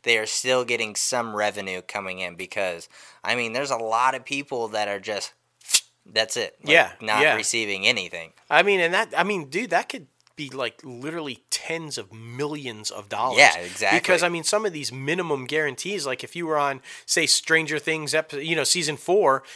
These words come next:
Speaker 2: and you're committed to all ten episodes,
Speaker 1: Yeah.
Speaker 2: and you're making, you know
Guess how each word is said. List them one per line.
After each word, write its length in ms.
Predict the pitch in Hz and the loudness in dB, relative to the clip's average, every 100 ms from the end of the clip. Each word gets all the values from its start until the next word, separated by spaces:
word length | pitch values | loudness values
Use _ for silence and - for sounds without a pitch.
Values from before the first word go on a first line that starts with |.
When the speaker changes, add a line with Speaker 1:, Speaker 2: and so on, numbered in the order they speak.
| - | -8
Speaker 2:
and 140 | 143 151 | -4 0
you're 200 | 165 151 | 2 2
committed 520 | - 165 175 185 147 | 0 0 2 0 0
to 240 | 160 135 | 2 2
all 280 | 135 165 165 | 6 8 8
ten 260 | 160 175 160 | 8 2 4
episodes, 500 | 202 165 - 131 95 | 0 2 0 2 4
Speaker 1:
Yeah. 200 | 110 123 | 4 4
Speaker 2:
and 100 | 131 | 2
you're 120 | 143 | 0
making, 400 | 147 160 160 143 | 0 -2 -4 -6
you 100 | 156 | -2
know 400 | 190 135 131 131 | 0 0 -2 -6